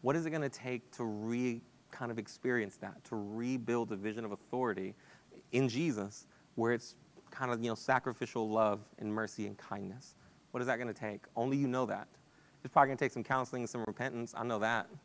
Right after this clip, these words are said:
Um, but man, I, I, I want nothing more than for that to be the case. And the only other thing I would mention as we close up is that you are in, you are subject to the authority of something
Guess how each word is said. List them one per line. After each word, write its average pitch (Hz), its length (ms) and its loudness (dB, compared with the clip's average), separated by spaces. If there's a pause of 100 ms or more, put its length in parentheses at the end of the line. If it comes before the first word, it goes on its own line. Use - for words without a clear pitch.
(840)
Um, 107 440 2 (520)
but 127 120 2
man, 135 220 2
I, 120 80 8 (100)
I, 117 80 -2 (120)
I 127 100 2
want 123 360 2
nothing 120 440 0
more 113 220 2
than 101 100 -6
for 110 100 -4
that 101 220 -2
to 110 60 -12
be 104 80 -4
the 98 100 -6
case. 107 500 -10 (840)
And 147 100 8
the 160 80 10
only 170 180 8
other 160 100 6
thing 151 200 2
I 139 60 10
would 127 100 10
mention 120 500 0 (540)
as 113 180 0
we 113 80 0
close 117 320 0
up 113 300 4
is 113 220 0
that 117 320 4 (760)
you 151 360 2
are 170 160 4
in, 127 580 2 (340)
you 135 300 0
are 175 60 4
subject 131 400 2
to 131 100 -2
the 117 160 0
authority 113 380 2
of 98 100 0
something 104 420 -4